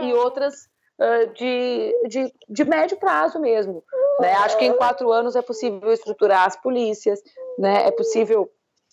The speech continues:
garantir a criação de um fundo para as polícias, é preci-, é possível ter uma nova arquitetura institucional para elas.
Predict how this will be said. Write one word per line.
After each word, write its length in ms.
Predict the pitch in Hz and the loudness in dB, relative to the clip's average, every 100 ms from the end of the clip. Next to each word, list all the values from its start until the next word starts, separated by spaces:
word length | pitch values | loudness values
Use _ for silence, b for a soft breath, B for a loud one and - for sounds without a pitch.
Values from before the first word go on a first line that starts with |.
| - - | -20 -8
garantir 460 | 202 190 196 190 208 | 0 2 2 0 -2
a 60 | |
criação 420 | 202 202 202 196 | 2 0 0 -4
de 80 | 190 | -2
um 100 | 240 | -2
fundo 480 | 247 - 240 233 220 | -2 0 2 2 0
para 140 | 185 | 0
as 80 | 185 | 0
polícias, 480 | - 220 214 202 202 | 0 2 2 2 2
é 80 | 202 | 2
preci-, 320 | - 196 - | -2 -6 -2
é 220 | 190 190 | 0 0
possível 540 | 196 208 202 220 208 196 B B B | 0 -2 0 0 0 0 B B B
ter 100 | - | -2
uma 140 | 208 214 | 0 2
nova 300 | 208 226 226 | 2 2 0
arquitetura 800 | 226 - 233 - - 269 262 208 | -2 -4 -4 -4 -4 0 0 0
institucional 800 | 214 208 208 - 196 180 180 202 b b b - | -2 -8 -8 -6 -4 0 0 -2 b b b -2
para 180 | 240 | 0
elas. 320 | 214 180 170 | 2 0 -4